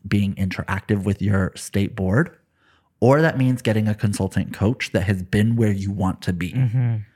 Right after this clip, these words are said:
Speaker 1: and can verifiably prove that they have been where you want to be.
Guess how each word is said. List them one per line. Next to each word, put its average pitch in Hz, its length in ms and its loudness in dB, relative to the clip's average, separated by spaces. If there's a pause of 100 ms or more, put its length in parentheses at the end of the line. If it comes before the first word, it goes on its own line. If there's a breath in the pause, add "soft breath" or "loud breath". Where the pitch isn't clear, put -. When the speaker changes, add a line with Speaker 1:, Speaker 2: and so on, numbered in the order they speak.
(180)
Speaker 1:
and 113 180 0
can 104 180 2
verifiably 104 880 2
prove 101 640 2 (100)
that - 220 -6
they 95 260 -2
have 82 240 -6
been 92 260 0
where 92 100 0
you 104 160 -4
want 82 240 -6
to - 120 -10
be. 101 400 -2